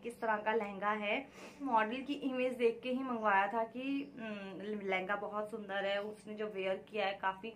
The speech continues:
ज़्यादा सुंदर है, इसलिए मैंने मंगवाया था। तो चलो मैं आपको दिखाती हूँ कि लहंगा उस तरह का है भी या नहीं। So यहाँ पे अगर हम firstly बात करें color की, तो color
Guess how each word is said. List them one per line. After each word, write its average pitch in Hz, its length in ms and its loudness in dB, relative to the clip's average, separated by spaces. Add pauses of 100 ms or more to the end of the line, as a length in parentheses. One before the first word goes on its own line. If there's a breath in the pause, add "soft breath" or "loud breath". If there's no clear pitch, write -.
(420 loud breath)
ज़्यादा 208 340 4
सुंदर 208 360 0
है, 202 80 0
इसलिए - 320 -6
मैंने 240 200 0
मंगवाया 208 360 4
था। 202 100 -4
तो 220 120 -6
चलो 240 240 -2
मैं 262 120 0
आपको 247 200 -2
दिखाती 240 460 2
हूँ 233 120 -2
कि 254 160 -4
लहंगा 208 300 -2
उस 214 180 -2
तरह 208 240 -2
का 214 60 -2
है 196 340 -2
भी 220 160 -2
या 185 120 -2
नहीं। 175 200 -10 (920 loud breath)
So 339 80 2
यहाँ 285 400 6
पे 320 60 6
अगर 311 160 6
हम 311 140 4 (400)
firstly 254 320 2
बात 208 400 4
करें 269 220 0
color 220 300 4
की, 247 180 -4
तो 277 120 -2
color 240 420 2